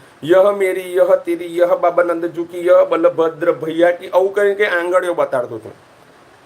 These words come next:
એ બેનને એવું થયું કે આ કંઈ બહુ વિશેષ કરે છે.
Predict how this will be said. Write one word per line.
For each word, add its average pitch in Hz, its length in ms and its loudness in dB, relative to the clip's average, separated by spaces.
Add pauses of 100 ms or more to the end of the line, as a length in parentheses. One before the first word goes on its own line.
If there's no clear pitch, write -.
(160)
એ 269 120 2
બેનને 254 340 0
એવું 269 180 2
થયું 262 240 0
કે 254 80 0
આ 240 100 0
કંઈ 240 120 -2
બહુ 240 160 -6
વિશેષ 214 400 -4
કરે 120 240 0
છે. - 120 -12